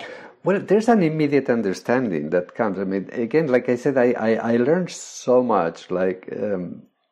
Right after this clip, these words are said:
like, could be volumes of philosophy. And one of the things that becomes very obvious is that consciousness, which is really our essence, knows, yeah,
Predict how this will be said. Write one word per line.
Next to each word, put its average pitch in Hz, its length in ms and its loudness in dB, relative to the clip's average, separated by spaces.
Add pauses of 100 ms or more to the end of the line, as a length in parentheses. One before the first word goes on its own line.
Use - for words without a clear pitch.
(240)
like, - 280 -14 (120)
could 110 160 -4
be 104 100 -2
volumes 98 600 0
of 92 140 -8
philosophy. 104 380 -2
And 92 140 -4
one 143 160 0
of 185 80 0
the 147 80 0
things 143 220 -2
that 120 120 0
becomes 117 240 -4
very 113 320 2
obvious 110 640 -2 (1120)
is 123 280 2
that 98 420 2 (1120)
consciousness, 131 800 -2
which 90 240 -4
is 98 160 -6
really 107 180 2
our 85 320 0
essence, 80 640 -6 (1200)
knows, 98 880 0 (380)
yeah, 98 180 0